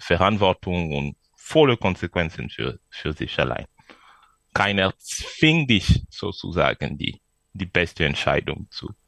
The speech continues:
zu treffen. So.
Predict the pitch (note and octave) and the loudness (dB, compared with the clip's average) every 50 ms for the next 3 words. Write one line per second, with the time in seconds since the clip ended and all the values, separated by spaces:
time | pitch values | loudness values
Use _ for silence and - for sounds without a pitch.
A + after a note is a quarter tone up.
0 | _ _ - - - - - - - - - - - - - - - _ _ _ | _ _ -18 -14 -12 -12 -12 -8 -6 -4 -4 -4 -6 -10 -16 -16 -18 _ _ _
1 | _ _ _ _ _ _ _ _ _ _ _ _ _ _ _ _ _ _ _ _ | _ _ _ _ _ _ _ _ _ _ _ _ _ _ _ _ _ _ _ _
2 | _ _ _ _ _ _ _ _ _ _ _ _ _ _ _ - - - - - | _ _ _ _ _ _ _ _ _ _ _ _ _ _ _ -16 -16 -14 -16 -20
3 | - - _ _ _ - - - G#2+ G2+ - | -20 -20 _ _ _ -14 -2 4 4 4 4